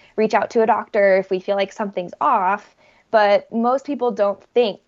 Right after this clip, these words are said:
to reach out to a dietitian until it's like they're at their wits' end or they've had something else happen where they're like, "Oh, this has to be fueling related." So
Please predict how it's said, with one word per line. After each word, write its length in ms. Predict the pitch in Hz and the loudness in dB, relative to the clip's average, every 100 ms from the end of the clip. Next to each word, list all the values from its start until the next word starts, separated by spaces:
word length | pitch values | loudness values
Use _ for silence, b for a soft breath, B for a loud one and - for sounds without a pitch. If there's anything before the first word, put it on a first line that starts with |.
| - | -10
to 100 | 214 | -2
reach 180 | 196 196 | -2 0
out 180 | 185 - | -2 -2
to 100 | 190 | -4
a 40 | |
dietitian 720 | 196 175 - 233 208 175 175 | -2 -4 -2 0 0 0 -2
until 380 | 180 185 - 180 | -4 -6 -2 0
it's 200 | 175 - | 0 0
like 200 | 175 175 - | -6 -6 0
they're 140 | 190 | 2
at 160 | 185 185 | 2 0
their 140 | 180 | -4
wits' 260 | 175 190 - | -4 -6 -6
end 400 | 180 175 170 175 - | -6 -4 -4 -6 -2
or 360 | 175 170 175 B B B - | 0 2 0 B B B 0
they've 180 | 196 190 | 2 2
had 260 | 190 190 | -2 -4
something 340 | - 190 190 - | -4 -6 -6 -4
else 240 | 185 185 | -4 -4
happen 480 | - 170 170 175 175 | -6 -8 -4 -4 -4
where 100 | 175 | -4
they're 160 | 175 175 | -2 -2
like, 220 | 170 - | -2 -2
"Oh, 120 | - | -2
this 180 | 170 170 | -2 -6
has 280 | - 170 - | -6 -6 -6
to 80 | 190 | -6
be 120 | 165 | -6
fueling 360 | - 180 160 - | -2 -2 -2 -6
related." 440 | - - - - | -8 -6 -8 -4
So 360 | - 185 185 | 0 2 2